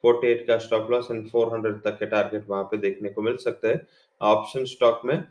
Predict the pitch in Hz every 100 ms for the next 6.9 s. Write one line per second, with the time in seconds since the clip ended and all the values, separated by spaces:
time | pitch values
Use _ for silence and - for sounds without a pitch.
0 | - - 107 107 127 120 127 117 - 113
1 | 113 117 113 110 107 101 101 117 107 104
2 | 101 107 131 151 113 - 110 110 104 104
3 | 107 120 - 110 104 107 101 - 110 107
4 | 147 165 117 104 104 98 - 110 110 127
5 | 180 - _ _ - 110 113 117 123 127
6 | - 127 127 110 107 117 117 117